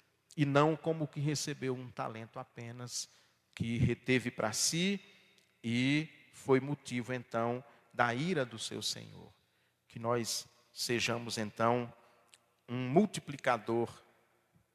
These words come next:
de talentos, que nós sejamos um multiplicador de tudo aquilo que Deus no-, nos deu,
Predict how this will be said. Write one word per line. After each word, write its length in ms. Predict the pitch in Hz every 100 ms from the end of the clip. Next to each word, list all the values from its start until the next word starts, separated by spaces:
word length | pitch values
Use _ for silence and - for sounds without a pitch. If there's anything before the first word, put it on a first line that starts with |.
| _
de 180 | _ -
talentos, 960 | - 104 98 101 113 139 - 156 - - _ -
que 100 | 120
nós 220 | 131 139
sejamos 720 | - 123 123 127 123 113 - -
um 180 | 123
multiplicador 880 | 139 190 - - 139 123 107 127 135
de 100 | 131
tudo 300 | 113 - 208
aquilo 320 | 160 - 139 127
que 120 | 123
Deus 320 | 113 117 104
no-, 160 | 101 98 101 _
nos 300 | 110 104 92
deu, 380 | 95 127 151